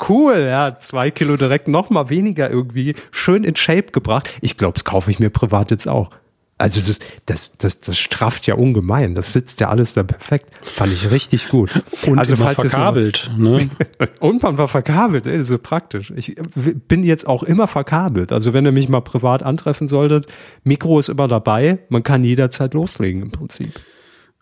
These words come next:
Speaker 1: Fand ich sehr, fand, fand ich gut. Habe ich noch nicht gesehen. Produktionstechnisches Ding. Äh, und, äh, ja, nur falls ihr es mal irgendwann in Zukunft bei einer Show seht, wenn jemand zufälligerweise bei irgendeinem Spiel oder das Shirt rutscht mal hoch und da hat jemand so ein Ding drunter,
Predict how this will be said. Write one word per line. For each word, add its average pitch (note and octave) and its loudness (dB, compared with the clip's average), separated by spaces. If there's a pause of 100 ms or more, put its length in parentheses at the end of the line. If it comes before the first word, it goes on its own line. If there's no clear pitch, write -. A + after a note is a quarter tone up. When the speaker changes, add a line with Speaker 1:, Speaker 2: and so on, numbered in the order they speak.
(160)
Speaker 1:
Fand D3 2
ich C#3+ 0
sehr, D3+ 0
fand, - -4
fand D#3 2
ich - -4
gut. F3+ 2
Habe D#3 2
ich - -2
noch D3 6
nicht C#3+ 2
gesehen. C3 4 (260)
Produktionstechnisches C#3 0
Ding. C#3+ 2 (320)
Äh, B2 2 (400)
und, C3 0
äh, A#2 2 (260)
ja, D#3+ 0 (180)
nur D#3+ 4
falls D#3 -2
ihr D3+ 2
es - -2
mal C3 2
irgendwann B2+ 2
in C3+ -2
Zukunft B2+ 0
bei B2 2
einer A2+ 2
Show A#2 2
seht, C#3 2
wenn A2 2
jemand A2 2
zufälligerweise A2 0
bei A2+ 2
irgendeinem A2+ 0
Spiel B2+ 0
oder G#2+ 2
das G2+ -2
Shirt B2 0
rutscht - -2
mal A2 0
hoch B2 2
und A2+ 0
da G#2+ 0
hat A2 -2
jemand A2 2
so G#2+ -2
ein G#2 -4
Ding F3+ 2
drunter, A#2 0